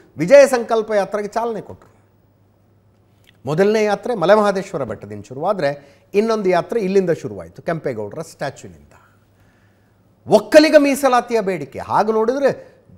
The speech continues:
ಪ್ರತಿಭಟನೆ ನಡೆಸಿದ್ದು, ಬೇಡಿಕೆ ಇಟ್ಟಿದ್ದು, ಸತ್ಯಾಗ್ರಹ ಮಾಡಿದ್ದು, ವಿಧ-,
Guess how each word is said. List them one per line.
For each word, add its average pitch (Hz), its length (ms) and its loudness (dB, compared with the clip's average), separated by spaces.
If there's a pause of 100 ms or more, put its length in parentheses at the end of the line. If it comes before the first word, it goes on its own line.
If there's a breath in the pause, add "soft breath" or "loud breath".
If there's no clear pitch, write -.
(180)
ಪ್ರತಿಭಟನೆ 240 580 0
ನಡೆಸಿದ್ದು, 220 720 -6
ಬೇಡಿಕೆ 180 500 0
ಇಟ್ಟಿದ್ದು, 214 680 -4
ಸತ್ಯಾಗ್ರಹ 214 600 2
ಮಾಡಿದ್ದು, 202 800 -6
ವಿಧ-, 117 340 -10